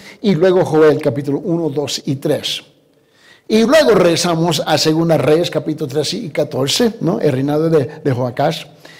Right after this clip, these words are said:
Y de ahí vamos a segunda Crónicas, capítulo veinticinco, el reinado de Amasías. Y luego vamos de segunda Reyes, capítulo quince, el reinado de Amasías, ¿no? Y luego vamos a segunda Crónicas, capítulo veintiséis, Usías reina en Judá. Y luego vamos al libro de Amós.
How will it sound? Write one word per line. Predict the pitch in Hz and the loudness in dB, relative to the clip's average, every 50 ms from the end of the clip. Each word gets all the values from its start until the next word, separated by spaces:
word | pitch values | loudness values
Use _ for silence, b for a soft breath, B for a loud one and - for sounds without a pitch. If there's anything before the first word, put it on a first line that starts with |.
| B B B B | B B B B
Y | - 202 185 | 0 2 4
de | 175 | 6
ahí | 160 175 214 202 | 4 4 4 4
vamos | 160 180 175 180 185 175 - | 2 2 0 2 0 0 2
a | 180 170 143 - - - - | 2 0 0 0 -6 -12 -10
segunda | - - 160 147 147 165 165 151 - | -2 0 2 2 2 2 0 -2 -2
Crónicas, | - 170 185 170 170 160 160 151 160 | -2 -4 -2 -2 -2 -2 -4 -4 -4
capítulo | 139 127 143 135 139 135 | -6 -6 -4 -2 -2 0
veinticinco, | 131 135 127 120 113 - - 165 185 196 196 202 | 0 0 -2 -2 -4 -2 -2 -2 -2 0 0 0
el | 180 139 | 0 2
reinado | 123 135 135 143 143 147 151 147 | 0 0 0 0 2 2 2 2
de | 143 147 | 2 0
Amasías. | - 123 117 117 117 113 - - 175 180 185 180 - - B B B B B B B B | -2 -4 -6 -8 -6 -6 -2 0 0 0 0 -2 -6 -12 B B B B B B B B
Y | - 214 | 0 2
luego | 175 180 190 185 | 4 4 4 4
vamos | 180 175 175 180 156 | 2 2 0 0 0
de | 147 160 160 208 - 170 127 | 2 2 2 2 0 -2 -2
segunda | - 156 147 156 165 151 | 0 0 0 2 2 2
Reyes, | 139 143 151 160 156 156 | 4 4 2 2 0 -2
capítulo | - 143 151 147 135 131 | -4 -4 -2 -2 -2 -2
quince, | 131 156 165 160 180 196 196 - | -2 -4 -2 0 0 -2 0 0
el | - | -2
reinado | 127 131 135 143 143 147 | -2 -2 -2 -2 -2 -2
de | 147 | -2
Amasías, | 135 131 131 123 - - 180 180 156 151 | -2 -4 -4 -6 -2 0 0 0 0 0
¿no? | 156 202 214 202 B B B B B | -2 -2 -4 -4 B B B B B
Y | B 196 165 | B 2 4
luego | 160 170 175 180 | 4 4 4 4
vamos | 165 170 170 175 165 - - | 2 2 0 0 -2 -2 -4
a | 156 - - | -6 -6 -4
segunda | - 151 151 165 175 165 135 | -2 -2 0 0 0 -2 -2
Crónicas, | - 156 160 160 160 151 127 | -2 -4 -4 -4 -4 -6 -6
capítulo | - 131 139 139 143 139 | -4 -4 -2 -2 0 0
veintiséis, | 131 131 131 131 120 - 175 175 170 165 - | 0 0 -2 -2 -2 -2 0 0 -2 -2 -2
Usías | - 147 127 - - 180 170 170 156 165 - | -2 -2 -2 -2 0 2 2 2 2 0 -4
reina | - 127 131 143 156 156 156 151 151 - | -4 -2 0 0 0 0 -2 -4 -4 -8
en | 131 | -10
Judá. | 107 113 135 139 165 202 233 - - B B B B B B B B B B | -6 -4 -2 -2 -2 -2 -4 -8 -14 B B B B B B B B B B
Y | - 240 226 196 | 2 2 4 4
luego | 208 240 226 208 208 | 6 4 4 4 4
vamos | 190 185 180 185 143 | 2 2 0 0 0
al | 151 147 | 2 2
libro | 156 156 160 | 2 2 2
de | 156 143 - - - - - | 0 0 -2 -4 -14 -16 -8
Amós. | - 139 147 139 120 - - - - - | -6 -2 -2 -2 -2 -4 -6 -8 -8 -10